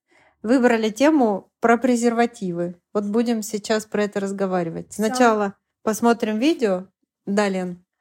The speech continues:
Speaker 2: Самое главное, что эти темы, они в повседневности обычно не обсуждаются, и поэтому это интереснее обговорить.
Speaker 1: Да, и самое главное, что это может быть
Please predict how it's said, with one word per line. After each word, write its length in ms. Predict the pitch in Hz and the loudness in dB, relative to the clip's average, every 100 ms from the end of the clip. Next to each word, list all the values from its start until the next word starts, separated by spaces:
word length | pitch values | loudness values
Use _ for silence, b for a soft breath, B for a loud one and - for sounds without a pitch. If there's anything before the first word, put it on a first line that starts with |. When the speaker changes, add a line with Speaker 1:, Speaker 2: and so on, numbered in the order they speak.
| b b | b b
Speaker 2:
Самое 400 | - 254 254 262 | -4 0 4 4
главное, 520 | 247 285 370 339 254 | 4 2 2 2 2
что 500 | 226 - 254 254 240 | 0 -2 0 2 4
эти 340 | 233 226 220 - | 4 2 -2 -10
темы, 400 | - 302 403 320 | -4 -2 0 2
они 200 | 240 240 | 2 0
в 120 | - | -2
повседневности 800 | 233 - - 226 330 415 262 - | -12 -10 -4 0 0 0 -2 -2
обычно 460 | 214 254 - 262 233 | -2 -4 -2 0 2
не 140 | 226 | 4
обсуждаются, 880 | 220 - 226 208 202 185 180 - 156 | 2 0 -2 2 2 0 -4 -6 -6
и 580 | - - 202 220 220 214 | -8 -4 -2 0 -2 -2
поэтому 1040 | 202 233 294 311 262 240 226 214 208 196 - _ | 0 2 2 2 4 4 4 2 2 0 -6 _
это 540 | - 220 233 220 214 202 | -4 0 2 2 2 0
интереснее 880 | - 226 220 233 240 226 226 214 196 | 0 0 2 2 2 2 -2 -2 0
обговорить. 800 | 196 196 196 196 190 175 - _ _ | 0 0 2 2 0 -4 -12 _ _
Speaker 1:
Да, 260 | - 220 202 | -2 2 2
и 60 | 185 | 2
самое 340 | 254 247 240 | 2 4 4
главное, 400 | 233 311 302 226 | 4 4 4 2
что 180 | 208 240 | 0 -4
это 160 | 226 233 | -2 0
может 280 | 247 233 | 0 -2
быть 200 | 202 208 | -6 -8